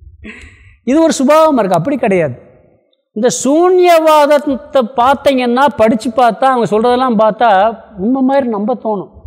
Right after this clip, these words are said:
கரெக்டா தானே இருக்குன்னு தோணும். அப்ப உள்ள போயிடக்கூடாது அதுக்குள்ள. அப்ப அதுல குறைய சொல்லி அதை கண்டனம் பண்ணாதான் அதுக்குள்ள நீங்க போக மாட்டீங்க. அதுக்காக சூன்யவாதத்தை கண்டனம் பண்றார்.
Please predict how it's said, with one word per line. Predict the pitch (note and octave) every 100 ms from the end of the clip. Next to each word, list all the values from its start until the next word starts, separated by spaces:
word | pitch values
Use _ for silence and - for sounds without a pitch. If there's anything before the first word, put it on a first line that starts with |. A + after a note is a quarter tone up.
| - - _ _ _ _ _ _ _ -
கரெக்டா | B3 C4 D#4
தானே | D4 D4
இருக்குன்னு | B3 B3 F#3 G3+
தோணும். | C4+ A#3+ - - - _ _ _ - - _ _ -
அப்ப | A3+ C4+
உள்ள | C#4+ C#4+
போயிடக்கூடாது | G3+ A#3 G3+ F3+ E3 D3
அதுக்குள்ள. | B2+ C#3 - - - - - -
அப்ப | F#3 F#3+ B3
அதுல | G#3+ A#3 -
குறைய | F#3+ A#3 C4+ -
சொல்லி | G3 G3 A#3
அதை | A3 F3
கண்டனம் | D3+ F3 G#3+ A#3+ G3+
பண்ணாதான் | F3+ E3+ D3 - D3+ F#3+ A3 G#3+ - - - _
அதுக்குள்ள | G3+ A#3+ G#3 B3+
நீங்க | G3+ F#3
போக | D#3+ E3+
மாட்டீங்க. | E3 C3+ B2 B2 - _ _ _ - _ _ -
அதுக்காக | A3 C4+ - C4+ D4+
சூன்யவாதத்தை | C#4 A#3+ A#3+ G#3 F3+ F3+ F3
கண்டனம் | D#3 E3 D#3
பண்றார். | C3+ B2+